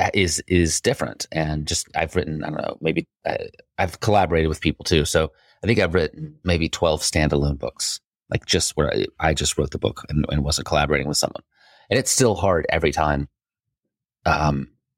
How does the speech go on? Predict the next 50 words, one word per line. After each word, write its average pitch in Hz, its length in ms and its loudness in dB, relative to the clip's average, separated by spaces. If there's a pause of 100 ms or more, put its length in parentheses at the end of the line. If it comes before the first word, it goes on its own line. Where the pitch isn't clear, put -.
(140)
I, 85 120 0
just - 240 -2
because 85 200 0
I've 85 80 4
been 76 140 0
doing 85 240 4
this 78 160 2
a 71 60 0
long 69 200 2
time, 71 220 0
it, 67 140 -6
it 78 160 -2
doesn't 90 260 2
make 69 160 -4
it - 80 -4
easier. 69 420 -2
Each 95 300 2
book - 320 -2 (180)
sort 90 220 0
of 76 80 -8
takes - 300 -2
you 76 40 2
back 71 220 -2
to 78 80 -4
square 71 280 0
one. 71 300 4
It - 140 -4 (720)
has - 260 -4
to, - 140 -12 (460)
you 113 100 2
have 117 180 4
to 92 80 -2
figure 85 320 0
out 76 200 0
how 82 160 0
to 76 100 -2
write 71 300 -2
this 73 160 0
book. - 280 -12 (140)
You 76 100 -16
can't - 240 -4
just, - 220 -2 (280)
there 95 220 2
are 90 100 -4 (440)
lessons 95 460 0
that 82 100 0
you 80 320 2 (1040)
have 80 580 -2
gleaned 80 500 2
from, 73 380 0